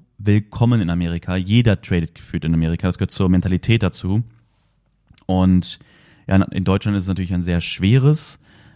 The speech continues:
ein sehr schweres Business, das Trading, aber natürlich auch anderen Menschen das Trading beizubringen, weil jeder mit Vorurteilen kommt, jeder ist ängstlich, weil keiner in Deutschland weiß, wie man investiert oder dass es gut ist, in, erstmal in sein eigenes Wissen zu investieren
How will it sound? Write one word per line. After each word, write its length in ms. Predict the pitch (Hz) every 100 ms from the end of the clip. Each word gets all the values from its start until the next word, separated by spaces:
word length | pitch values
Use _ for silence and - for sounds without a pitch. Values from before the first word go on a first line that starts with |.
| _ _ _ _ _ _ _
ein 160 | 104 101
sehr 160 | 98
schweres 600 | 90 - - 101 135 156
Business, 640 | - 143 147 165 185 - -
das 240 | 131 -
Trading, 560 | - 131 139 156 196 247 _ _ _
aber 140 | 101
natürlich 320 | 101 - 104 -
auch 160 | -
anderen 180 | - 101
Menschen 200 | 95 90
das 100 | 92
Trading 280 | - 90 87
beizubringen, 640 | 85 127 - 123 143 175
weil 100 | 104
jeder 240 | 92 104 107
mit 120 | 95
Vorurteilen 560 | - 120 131 - 113
kommt, 300 | 110 110 104 - - -
jeder 180 | - 107
ist 180 | 98 -
ängstlich, 640 | 110 120 - 110 110 -
weil 100 | 92
keiner 300 | - 98 104
in 80 | 98
Deutschland 500 | 98 98 98 98 - - - -
weiß, 260 | - 101 101
wie 40 |
man 120 | 104 95
investiert 560 | 92 90 - - 117
oder 120 | 107
dass 120 | 90 87
es 160 | 82
gut 260 | - 131 139
ist, 140 | -
in, 100 | 90
erstmal 240 | - - 85
in 60 |
sein 120 | 82
eigenes 300 | 78 80 82
Wissen 240 | 113 131 131
zu 80 | -
investieren 540 | 92 104 - 113 104